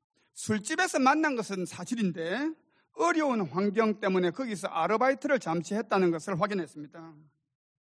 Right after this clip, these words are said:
그래서 이 자매는 나중에 세례도 받고 좋은 직장에 나가서 열심히 살고 생각도 바뀌어졌고 그리스도인이 되었다고 합니다. 근데 이미 떼어놓을 수 없는 그런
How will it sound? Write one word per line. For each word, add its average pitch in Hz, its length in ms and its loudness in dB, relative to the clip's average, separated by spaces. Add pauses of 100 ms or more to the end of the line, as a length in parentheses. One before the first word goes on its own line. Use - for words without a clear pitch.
(400)
그래서 330 300 2
이 269 160 0
자매는 247 400 4
나중에 180 360 0 (600)
세례도 208 520 0
받고 208 560 -2
좋은 190 260 -8
직장에 240 380 -4
나가서 180 400 -8
열심히 240 540 -4 (520)
살고 180 380 -2
생각도 233 580 0
바뀌어졌고 196 1500 2
그리스도인이 175 460 0
되었다고 160 380 -6
합니다. 151 340 -16 (560)
근데 175 180 -2
이미 277 340 4
떼어놓을 294 560 4
수 185 140 -4
없는 202 480 4
그런 233 460 -2